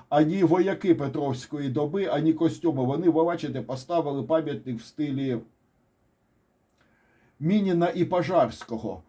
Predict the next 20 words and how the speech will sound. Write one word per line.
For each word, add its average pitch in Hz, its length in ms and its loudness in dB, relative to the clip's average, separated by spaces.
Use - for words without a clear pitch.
В - 80 -20
чому 202 360 2
сенс 139 480 -2
оцього 143 360 0
пам'ятника 135 580 -2
Мартусу, 131 520 -2
Мініна 135 340 -4
і 123 40 -2
Пожарського? 127 440 -4
Що 151 120 -2
вони 180 260 2
поняття 165 640 0
не 139 140 -6
мали 156 380 0
за 131 180 -6
своє 131 380 2
уявлення. 143 600 2
Оце 123 200 -4
от 131 160 -4
французи, 127 680 -8